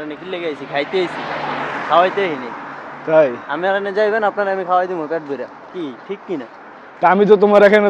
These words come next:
Speaker 2: তো মাসে একবার যাবো না, তুমি তো মাসে আমার এখানে একবার আসা পড়ে।
Speaker 1: আসেন না আমার এনে, সমস্যা কি মাসে একবার? আপনার তো সপ্তাহে ছুটি আছে, যে কোনো
Speaker 2: তো
Speaker 1: সময়
Speaker 2: চলো,
Speaker 1: আসতে পারেন,
Speaker 2: কালকে,
Speaker 1: কিন্তু আমার
Speaker 2: কালকে
Speaker 1: ছুটি
Speaker 2: যাই।
Speaker 1: নাই।
Speaker 2: কালকে
Speaker 1: তারপর আমি
Speaker 2: চলো।
Speaker 1: আইসা পড়ি ওনার এখানে, তো ওনার খাওয়ানো দরকার না আমারে।
Speaker 2: তা আচ্ছা,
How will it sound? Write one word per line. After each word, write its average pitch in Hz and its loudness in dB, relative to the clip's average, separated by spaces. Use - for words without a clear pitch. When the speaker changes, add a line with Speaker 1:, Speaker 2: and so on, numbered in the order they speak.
Speaker 2:
তো 202 10
মাসে 202 6
একবার 185 8
যাবো 196 8
না, 175 6
তুমি 190 6
তো 190 6
মাসে 190 6
আমার 185 4
এখানে 185 2
একবার 175 6
আসা 196 2
পড়ে। 143 0
Speaker 1:
আসেন 208 -8
না 196 4
আমার 175 2
এনে, 190 -2
সমস্যা 190 -6
কি 160 -10
মাসে 160 -10
একবার? 143 -4
আপনার 165 -8
তো 175 -6
সপ্তাহে 175 -2
ছুটি 160 -8
আছে, 139 -10
যে 156 -12
কোনো 175 -6
Speaker 2:
তো 165 -4
Speaker 1:
সময় 202 6
Speaker 2:
চলো, 190 8
Speaker 1:
আসতে 190 2
পারেন, 143 0
Speaker 2:
কালকে, 170 6
Speaker 1:
কিন্তু 180 6
আমার - -
Speaker 2:
কালকে 180 6
Speaker 1:
ছুটি 170 4
Speaker 2:
যাই। 156 -2
Speaker 1:
নাই। 123 -8
Speaker 2:
কালকে 170 2
Speaker 1:
তারপর 208 2
আমি 147 0
Speaker 2:
চলো। 196 0
Speaker 1:
আইসা 196 -2
পড়ি 175 -6
ওনার 170 -4
এখানে, 143 -10
তো - -16
ওনার 156 -8
খাওয়ানো 165 -6
দরকার 190 -10
না 165 -8
আমারে। 160 -12
Speaker 2:
তা - -2
আচ্ছা, 175 -2